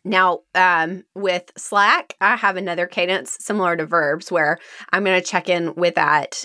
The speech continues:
uh, usually midday, um, to just kind of clear that out, m-, because that's where the majority of my, you know, work and my team, um, is needing responses at. So for you, do you have an inbox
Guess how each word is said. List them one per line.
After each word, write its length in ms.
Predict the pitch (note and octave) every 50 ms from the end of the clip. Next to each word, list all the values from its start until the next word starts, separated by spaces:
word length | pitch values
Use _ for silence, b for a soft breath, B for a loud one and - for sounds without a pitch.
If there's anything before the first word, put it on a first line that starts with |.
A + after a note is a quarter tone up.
| - _
uh, 100 | E3+ D#3+ F3
usually 560 | E3 F#3 F#3+ G3+ G3 G3+ E3 D#3 D#3+ E3 - -
midday, 840 | F3 F3+ F3+ E3+ D#3+ D#3+ D#3 D#3 C#3+ C#3 C3 C3 B2 D3 D#3+ - _ _
um, 500 | - - - - - - - E3 E3+ G3+ - _ _ _ _ _ _
to 380 | - - F#3 D#3 C#3+ C#3+ C#3+ C3+
just 380 | - - D#3+ D#3+ - - -
kind 180 | - - E3 D3+
of 240 | C3 C3 - - -
clear 300 | - - - E3+ D#3 D3+
that 160 | - - -
out, 260 | C3+ C3+ B2+ - - -
m-, 100 | E3+ - _ _ _ E3
because 240 | D#3 E3 D#3+ E3+ D#3+
that's 220 | E3 D#3 D#3+ -
where 320 | - E3 D3+ C#3+ C#3+ D#3 D#3 B B B B B B
the 80 | - F#3
majority 640 | F#3 E3 D#3+ F#3 E3+ E3+ E3+ E3 D#3+ D#3 D3 D3+
of 180 | D3+ D3+ - -
my, 460 | D#3+ D3+ C#3 C#3 C#3 C#3+ C#3+ D3+ - - _ _ _ _
you 140 | - F3+ F3+
know, 100 | D3 C#3+
work 360 | D3 D#3 F3 F3 E3+ E3 E3
and 80 | D#3+ E3
my 100 | C#3+ C#3
team, 560 | D#3 - - F#3 E3 D3+ D3+ D3+ D#3 D#3+ - - _ - -
um, 220 | F3+ E3 - E3
is 140 | D#3 E3 F#3+
needing 240 | F#3+ D#3 C#3+ C#3+ C#3
responses 800 | C3+ B2+ C#3+ - - D3 A#2+ C#3 - - B2+ - - D3 - -
at. 380 | - D3+ - - - - - B B B B B B B B
So 180 | - - A#3+
for 220 | A3+ - A#3+ B3 B3+
you, 220 | B3+ A3 F3+ E3+
do 240 | D#3+ E3+ D#3 F#3 G#3+
you 340 | A3 B3+ C4+ C4 C4+ C#4 C4
have 360 | A#3 - G3 F#3 F3+ F3+ F3+
an 100 | F#3 F3 -
inbox 760 | - F3 F3 F3 E3 E3 E3 E3 E3+ - - - - -